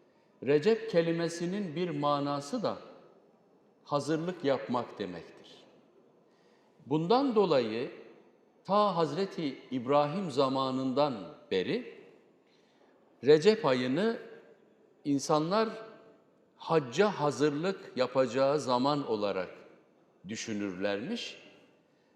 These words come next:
ve hatta mesela hac mevsimi gelmeden bir umre yapıp da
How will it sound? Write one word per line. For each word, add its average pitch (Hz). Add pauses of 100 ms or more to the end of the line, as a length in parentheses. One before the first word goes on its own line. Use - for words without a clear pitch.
(100)
ve 196 (680)
hatta 147 (640)
mesela 156 (180)
hac 180
mevsimi 131
gelmeden 170 (580)
bir 151
umre 143
yapıp 131
da 104